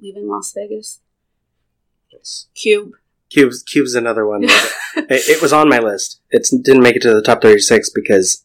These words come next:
Speaker 2: as much as I love it, and as much as, like, when it used to be, like, not streaming, if it was on late at night on cable, I would just watch the rest of it. It's one of those movies.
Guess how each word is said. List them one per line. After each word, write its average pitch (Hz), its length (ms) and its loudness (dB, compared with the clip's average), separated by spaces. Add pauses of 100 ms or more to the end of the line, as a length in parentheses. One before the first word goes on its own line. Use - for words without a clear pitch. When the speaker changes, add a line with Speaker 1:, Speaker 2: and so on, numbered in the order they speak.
(140)
Speaker 2:
as 104 340 0
much 117 240 2
as 127 100 4
I 117 120 6
love 98 260 2
it, 123 200 4
and 110 100 -2
as 98 160 -2
much 107 180 -2
as, 107 160 -2
like, 95 220 -2
when 107 160 -2
it 98 40 -2
used 101 200 -6
to 92 80 -10
be, 92 160 -6
like, 87 200 -12
not 95 240 -8
streaming, 135 560 2 (380)
if - 140 -6
it 127 80 6
was 127 120 4
on 127 140 6
late 117 160 6
at 120 80 4
night 113 160 4
on 107 120 0
cable, 110 380 4
I 107 60 0
would 101 140 0
just 104 160 -4
watch 98 200 -6
the 113 60 0
rest 113 160 -2
of 147 60 0
it. 151 160 0 (220)
It's - 120 -6
one 123 100 6
of 101 60 6
those 107 220 4
movies. 147 400 4